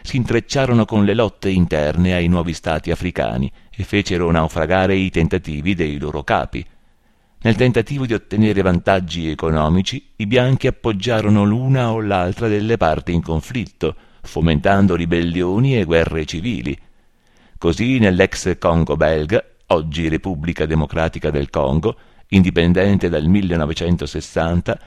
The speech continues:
le compagnie straniere incoraggiarono la secessione del Katanga, un territorio a sud del Congo,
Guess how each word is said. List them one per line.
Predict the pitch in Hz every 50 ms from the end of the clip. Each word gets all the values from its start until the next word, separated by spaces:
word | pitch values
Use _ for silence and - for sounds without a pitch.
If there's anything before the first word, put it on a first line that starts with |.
| - - -
le | - - 110
compagnie | - 127 127 117 - 131 123 131 139 151 156 139 131
straniere | - - 117 113 120 131 143 143 139 131 135
incoraggiarono | 135 131 113 - 123 113 113 110 92 90 110 107 113 110 107 110 98 92
la | 90
secessione | 87 - - - 95 90 - - - 107 104 104 101 92 87
del | 95 92 90 82
Katanga, | - 90 80 - 117 95 73 64 65 64 65 - - - _ _ _ -
un | - 98 82
territorio | - 73 76 78 80 73 - 80 82 85 82 85 80
a | 76
sud | 76 - - 85 78 69 80
del | 76 80 78 76 -
Congo, | - 120 95 69 67 - 67 71